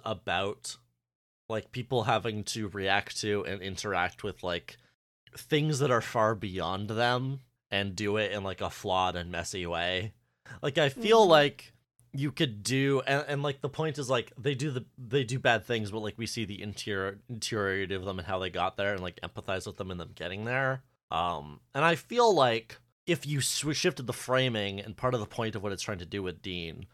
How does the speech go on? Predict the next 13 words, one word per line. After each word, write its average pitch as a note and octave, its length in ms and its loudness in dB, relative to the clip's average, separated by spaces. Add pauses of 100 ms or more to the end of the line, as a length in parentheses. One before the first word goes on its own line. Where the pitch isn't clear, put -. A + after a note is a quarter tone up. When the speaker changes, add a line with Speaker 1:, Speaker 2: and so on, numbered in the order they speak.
(240)
Speaker 1:
is C3 160 -6
you D#3+ 80 -4
could - 180 -2
probably G#3 460 4
do B2+ 400 -2
a A2 60 2
story G#2+ 800 0
about G#2 440 0
this F#2 220 -4
for G2+ 160 -4
John F#2 400 -2
as D2+ 160 -12
well. D#2+ 460 -6